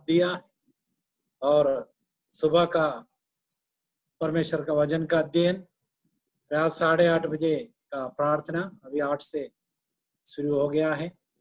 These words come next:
इन प्रार्थनाओं में आप निरंतर जहां तक हो सके आप शामिल हुआ, मैं प्रभु को धन्यवाद देता हूं। और एक और सुबह प्रभु के चरणों में आने के लिए प्रभु ने सहायता किया।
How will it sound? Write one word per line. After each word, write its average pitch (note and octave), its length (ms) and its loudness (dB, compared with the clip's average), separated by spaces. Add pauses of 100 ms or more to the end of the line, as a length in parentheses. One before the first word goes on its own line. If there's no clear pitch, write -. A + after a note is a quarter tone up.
(180)
इन F#3+ 100 -6
प्रार्थनाओं G3 600 2
में G3+ 120 0
आप E3 240 -2
निरंतर F#3 500 2 (680)
जहां F#3+ 320 2
तक G#3+ 200 2
हो F3 120 6
सके D#3+ 360 -2 (680)
आप C#3 160 -4
शामिल E3+ 400 2
हुआ, E3+ 240 6 (220)
मैं C3+ 120 -6
प्रभु C#3 240 -8
को C#3+ 140 -10
धन्यवाद C#3+ 480 -2
देता D#3 300 -2
हूं। E3+ 200 2 (1300)
और F3+ 320 4
एक G#3 180 2
और G#3 200 6
सुबह F3+ 420 2 (1500)
प्रभु F3 240 2
के F3 120 0
चरणों E3+ 340 0
में E3 120 0
आने E3 220 0
के E3 100 -8
लिए D#3 80 0
प्रभु D#3 260 -4
ने D3+ 140 -8
सहायता D#3 640 -2
किया। E3 260 -4